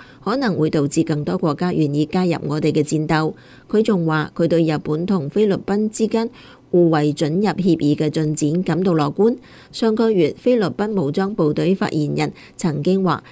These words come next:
包括日本、澳洲在內，好多國家都有意願參與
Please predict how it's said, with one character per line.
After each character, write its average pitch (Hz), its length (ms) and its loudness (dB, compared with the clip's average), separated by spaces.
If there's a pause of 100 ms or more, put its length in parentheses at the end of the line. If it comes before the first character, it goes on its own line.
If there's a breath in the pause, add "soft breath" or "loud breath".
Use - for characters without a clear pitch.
(160 loud breath)
包 247 140 0
括 262 140 2
日 170 160 2
本、 156 340 -2
澳 156 160 0
洲 202 220 0
在 175 200 0
內， 160 280 0 (200 loud breath)
好 156 160 0
多 220 140 2
國 170 180 0
家 190 200 -2
都 202 200 0
有 156 360 0
意 165 160 2
願 151 280 2
參 190 300 -2
與 151 260 0